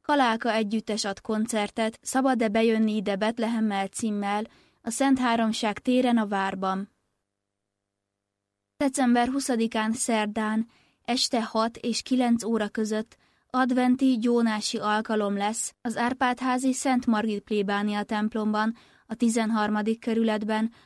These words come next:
a Szent Margit tér egy szám alatt. Kétezertizenhat decemberében kezdődtek a templomban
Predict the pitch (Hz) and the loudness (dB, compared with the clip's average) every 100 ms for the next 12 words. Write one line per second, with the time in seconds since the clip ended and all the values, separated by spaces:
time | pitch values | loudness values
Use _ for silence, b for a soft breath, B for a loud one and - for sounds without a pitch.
0 | b 220 214 233 226 233 220 220 220 - | b -8 -4 0 0 2 0 0 -4 -4
1 | 214 208 - 202 - 208 196 180 196 196 | -4 -2 -4 -8 -8 -6 -6 -4 -4 -4
2 | - - _ _ _ _ _ _ _ _ | -6 -20 _ _ _ _ _ _ _ _
3 | _ _ _ _ - 294 269 233 226 214 | _ _ _ _ -4 -2 0 0 0 2
4 | 262 240 233 226 233 247 240 226 208 208 | 0 2 2 2 2 0 -2 -2 0 0
5 | 208 202 208 208 214 220 220 208 226 220 | 0 0 -2 -2 -2 0 -2 -2 -6 -6
6 | 208 214 208 226 208 208 208 220 | -6 -2 -2 -2 -2 -2 -2 -4